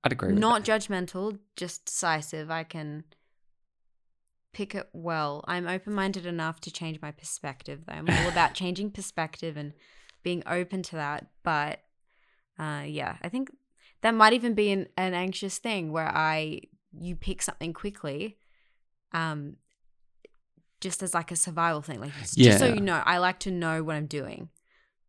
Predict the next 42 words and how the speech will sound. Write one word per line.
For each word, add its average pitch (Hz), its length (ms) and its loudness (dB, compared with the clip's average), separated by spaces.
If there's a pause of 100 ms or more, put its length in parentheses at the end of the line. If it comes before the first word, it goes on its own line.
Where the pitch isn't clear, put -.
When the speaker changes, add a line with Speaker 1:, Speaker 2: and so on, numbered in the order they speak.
(160)
Speaker 1:
You're 113 140 8
a - 20 2
big 104 200 4
know, 98 580 0 (220)
know 107 160 0
Speaker 2:
Yeah, 185 180 6
Speaker 1:
what's 85 120 -6
happening. 87 160 -2 (120)
Speaker 2:
like, - 240 -6
planned. 165 640 -2 (760)
Speaker 1:
But 135 100 8
is 123 60 6
that 127 180 6
control? 113 560 8
Like, 104 140 4 (420)
<laughs> - 280 -18
Speaker 2:
Yeah. 240 380 0 (460)
Speaker 1:
Okay. 147 260 2
Speaker 2:
But 220 120 4
I 226 40 4
don't 220 160 0
like 214 140 0
to 214 80 -8
control 202 320 -6
others. 151 340 0
It's 180 100 -4
all, 202 340 4
it's 190 200 -2
just - 200 -6
my 175 200 0
personal 151 640 -6
Speaker 1:
Yeah, 127 220 12
yeah, 101 180 10 (260)
yeah. 92 60 -2
Speaker 2:
thing. - 300 -8
Speaker 1:
'Cause 156 180 6
you, 208 480 2
I 135 100 6
remember, 143 520 8
y-, - 560 -2 (160)
you 110 180 0
know, 107 320 0